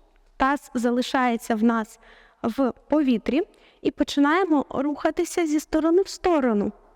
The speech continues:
Таз на місці, і ми робимо нахили в сторону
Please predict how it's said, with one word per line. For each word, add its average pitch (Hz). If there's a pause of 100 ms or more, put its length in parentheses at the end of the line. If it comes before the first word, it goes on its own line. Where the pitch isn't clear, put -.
(440)
Таз 277
на 285
місці, 277 (440)
і 277
ми 320
робимо 294 (840)
нахили 277
в 240
сторону 349